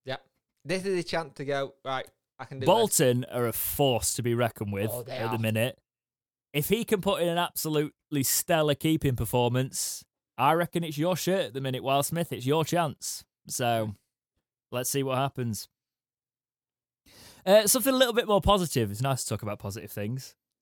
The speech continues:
Speaker 1: Yes.
Speaker 2: People wanna talk, us talk about the youth a little bit more. We are gonna talk about the youth because, uh, it's not, you know, too surprising for an Owls team to be
Speaker 1: Doing well.
Speaker 2: suffering, especially, uh, suffering five. We were five one down at half time.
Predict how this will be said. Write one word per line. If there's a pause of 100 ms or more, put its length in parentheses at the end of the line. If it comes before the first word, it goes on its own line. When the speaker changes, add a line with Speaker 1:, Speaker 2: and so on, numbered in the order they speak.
(120)
Speaker 1:
Yes. (1500)
Speaker 2:
People
wanna
talk,
us
talk
about
the
youth
a
little
bit
more. (180)
We
are
gonna
talk
about
the
youth
because,
uh,
it's
not, (420)
you
know, (120)
too
surprising
for
an
Owls
team
to
be
Speaker 1:
Doing
well.
Speaker 2:
suffering, (380)
especially,
uh,
suffering
five.
We
were
five
one
down
at
half
time.